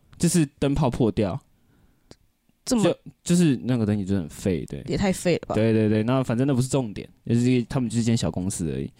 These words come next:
Speaker 2: 嗯哼。
Speaker 1: 没什么好说的。然后他就 argue 说：“哦，这灯就太烂啦，谁让你灯要摆在那边被我踢到，你还要我赔或干嘛的？”因为照理来说就是要跟活动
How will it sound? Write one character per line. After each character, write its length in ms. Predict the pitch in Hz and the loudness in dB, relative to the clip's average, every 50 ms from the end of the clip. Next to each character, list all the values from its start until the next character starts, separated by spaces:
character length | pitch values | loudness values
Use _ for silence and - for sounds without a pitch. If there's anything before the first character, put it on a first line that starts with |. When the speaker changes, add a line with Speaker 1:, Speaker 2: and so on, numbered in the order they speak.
| - - | -8 -2
Speaker 2:
嗯 160 | 196 202 196 | 0 2 4
哼。 40 | 196 | 6
Speaker 1:
没 80 | 190 | 6
什 40 | - | 6
么 80 | - - | 6 4
好 80 | 98 | 4
说 280 | 95 - - 98 95 92 | 2 2 2 2 4 4
的。 120 | 92 87 - - - - - - - - - - - | 2 0 -2 -8 -20 -20 -20 -20 -20 -20 -20 -14 -6
然 120 | - 110 | -2 0
后 100 | 113 120 | 0 2
他 60 | 123 | 2
就 200 | 123 131 120 113 | 2 4 2 2
argue 440 | - - 107 120 120 - 113 101 95 | 0 0 -4 -4 -2 0 0 2 2
说 400 | 92 - 104 101 98 98 101 117 127 _ _ _ _ _ _ _ - | 2 0 0 2 2 2 2 0 -2 _ _ _ _ _ _ _ -6
：“哦， 140 | - - 185 | -2 -2 0
这 100 | - 151 | 0 0
灯 320 | - - 165 175 180 175 170 - | 0 2 0 0 0 -2 -4 -8
就 140 | - - 202 | -4 -4 -2
太 260 | - - 185 208 180 | 0 0 0 0 0
烂 240 | 185 202 202 185 175 | 2 2 0 2 2
啦， 220 | 165 156 160 143 | 2 0 0 0
谁 160 | 170 - 175 196 | 0 0 2 2
让 40 | |
你 80 | 220 151 | 2 2
灯 140 | - 175 190 | 2 2 2
要 40 | 202 | 2
摆 120 | - 117 | 2 2
在 80 | 117 147 | 2 4
那 80 | 170 170 | 4 4
边 160 | 165 175 170 | 2 2 2
被 80 | 185 | 2
我 80 | 160 113 | 2 2
踢 220 | - - - 160 | 0 2 0 0
到， 340 | 160 170 165 143 107 90 87 - _ _ - | 2 2 2 2 2 2 0 -2 _ _ -2
你 100 | - 123 | -2 0
还 80 | 135 156 | 2 2
要 140 | 185 208 175 | 2 4 4
我 160 | 135 113 98 | 2 2 0
赔 340 | - - 127 104 107 120 139 | 0 -2 0 2 4 4 4
或 100 | 170 160 | 2 2
干 160 | - 156 123 | 2 -2 -2
嘛 220 | 101 87 82 87 | -2 -2 -2 0
的？” 180 | 87 90 92 98 - - _ _ - _ _ - - - | 0 0 0 0 -2 -8 _ _ -20 _ _ -20 -12 -2
因 80 | - 170 | 0 0
为 80 | 175 | 0
照 240 | 160 - - 220 185 | 0 0 0 0 2
理 80 | 143 123 | 2 2
来 60 | 123 | 2
说 120 | 127 151 | 2 0
就 100 | 139 - | -2 -2
是 120 | 143 139 151 | -2 -2 0
要 100 | 131 131 | 0 0
跟 400 | - - 123 120 120 123 131 156 160 | 0 0 0 0 0 -2 -4 -6 -8
活 180 | - - 113 | -2 -2 0
动 360 | 117 131 127 117 110 104 - | 2 2 0 0 -2 -4 -6